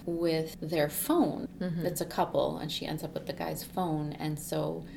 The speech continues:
Speaker 1: there's evidence that this
Speaker 2: Mm-hmm.
Speaker 1: happened, but she doesn't turn it in, and then it gets destroyed, the phone, by accident. And so she kind of knows that something might actually be coming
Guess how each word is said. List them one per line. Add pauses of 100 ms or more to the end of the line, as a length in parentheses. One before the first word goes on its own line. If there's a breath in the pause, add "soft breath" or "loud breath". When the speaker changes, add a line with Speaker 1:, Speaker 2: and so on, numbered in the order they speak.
(120)
Speaker 1:
there's
evidence
that
this
Speaker 2:
Mm-hmm.
Speaker 1:
happened, (360 loud breath)
but (160)
she
doesn't
turn
it
in, (600 loud breath)
and
then
it
gets
destroyed,
the
phone,
by
accident. (260)
And (200)
so
she
kind
of
knows
that
something
might
actually
be
coming